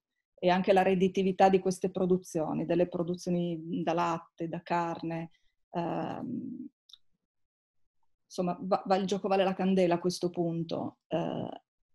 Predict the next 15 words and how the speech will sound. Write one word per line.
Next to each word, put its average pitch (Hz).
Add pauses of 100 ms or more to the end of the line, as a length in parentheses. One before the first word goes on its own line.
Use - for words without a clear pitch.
(540)
e, -
e 233
interroghiamoci 233
anche 214
sull'ambiente 190
intorno 175
a -
noi, 180
no? 185
Le 175
analisi 185
dell'ispra 180
sulla 180
pianura 175
padana, 175